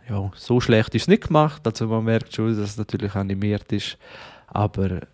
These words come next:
ja, es ist nicht schlecht gemacht und ja, es ist ja so,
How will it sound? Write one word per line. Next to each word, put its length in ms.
ja, 300
es 140
ist 280
nicht 220
schlecht 440
gemacht 520
und 340
ja, 400
es 120
ist 100
ja 80
so, 320